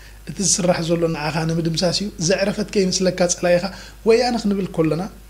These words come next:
ወያነ ኩርኩር ናይታ ዝለኣኸታ ናይታ ዝለኣኸታ ኣሜሪካን ምዕራባውያንን ንዳ እምበር ናይ ገዛ ርእሳ ይነበረን ንህዝባ ኣጥፊኣ ዘላ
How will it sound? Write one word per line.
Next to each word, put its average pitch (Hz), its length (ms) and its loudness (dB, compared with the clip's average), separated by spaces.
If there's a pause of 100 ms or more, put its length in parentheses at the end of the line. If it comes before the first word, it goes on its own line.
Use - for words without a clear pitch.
(120)
ወያነ 247 380 -2
ኩርኩር 202 380 -2
ናይታ 165 280 -2
ዝለኣኸታ 156 480 -4 (960)
ናይታ 160 240 -2
ዝለኣኸታ 170 540 -2
ኣሜሪካን 170 500 0 (100)
ምዕራባውያንን 160 680 2
ንዳ 151 180 -4
እምበር 196 260 0 (320)
ናይ 170 140 0
ገዛ 170 300 2
ርእሳ 139 240 -2
ይነበረን 151 420 0
ንህዝባ 151 320 -2
ኣጥፊኣ 143 320 -4
ዘላ 160 220 -2